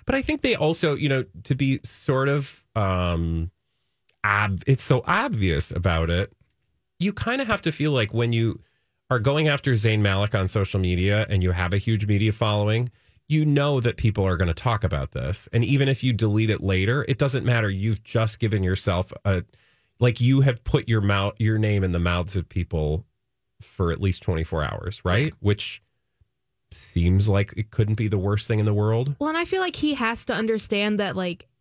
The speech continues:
Speaker 2: his fan base, at least half of them are also Directioners. So they love Zayn, and they're, like, probably like, "Well, dude."
Speaker 1: So he knows that he's starting, like, a war
Speaker 2: Yeah.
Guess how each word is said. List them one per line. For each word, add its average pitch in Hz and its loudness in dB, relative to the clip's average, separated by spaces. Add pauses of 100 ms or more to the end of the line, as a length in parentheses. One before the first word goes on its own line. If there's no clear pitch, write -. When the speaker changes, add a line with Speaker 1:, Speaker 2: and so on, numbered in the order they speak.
(140)
Speaker 2:
his - -2
fan 190 0
base, 247 -4 (360)
at 277 -2
least 339 -2
half - -2
of 220 -2
them 202 0
are 190 -2
also 220 -2
Directioners. 214 -4 (580)
So 220 0
they 254 0
love 180 0
Zayn, 180 -2
and 185 0
they're, 185 0
like, 170 -4
probably 170 -6
like, 160 -6 (420)
"Well, 170 -6
dude." 165 -6
Speaker 1:
So 156 4
he 160 6
knows 127 4
that 120 2
he's 107 2
starting, 87 0
like, 92 2
a 90 2
war 78 2
Speaker 2:
Yeah. - 0